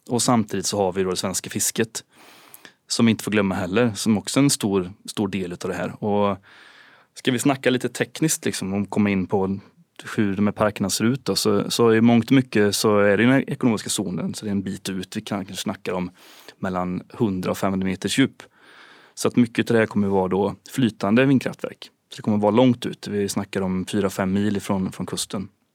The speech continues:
Eh, och där, det ställer ganska stora krav på tekniken och exempelvis förankringar och sånt där. Så att då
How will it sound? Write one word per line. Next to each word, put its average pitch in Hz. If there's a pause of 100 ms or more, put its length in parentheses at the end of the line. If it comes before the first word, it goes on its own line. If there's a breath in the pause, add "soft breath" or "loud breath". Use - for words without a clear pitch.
(800)
Eh, 104
och 101
där, 104 (420 loud breath)
det -
ställer 120
ganska 117
stora 107
krav 117
på 113
tekniken 107
och -
exempelvis -
förankringar -
och -
sånt -
där. 110 (560 loud breath)
Så -
att -
då 113